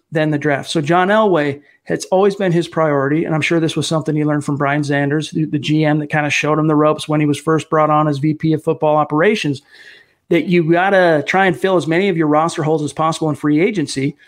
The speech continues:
so that when you get to the draft, you are, y-, y-, you're not le-, you're a lot less likely, there's a lot less risk for you to cave to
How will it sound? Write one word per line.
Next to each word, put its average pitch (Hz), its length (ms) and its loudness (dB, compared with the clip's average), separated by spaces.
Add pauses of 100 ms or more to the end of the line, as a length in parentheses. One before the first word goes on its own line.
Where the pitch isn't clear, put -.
(180)
so - 140 -2
that 160 100 2
when 170 140 0
you 156 80 2
get 175 300 -2
to 185 100 0
the 156 100 0
draft, 139 600 -4 (380)
you 165 260 2
are, 156 440 2 (1000)
y-, 190 180 -8 (100)
y-, 208 240 0
you're 202 100 0
not 214 260 0
le-, 180 260 2
you're 196 100 4
a - 20 4
lot 240 160 2
less 180 180 0
likely, 165 460 2
there's 147 200 0
a 165 40 0
lot 185 160 2
less 170 180 -2
risk 160 220 -2
for 156 120 -4
you 147 200 2
to 143 160 -10
cave 151 400 -2
to 139 440 0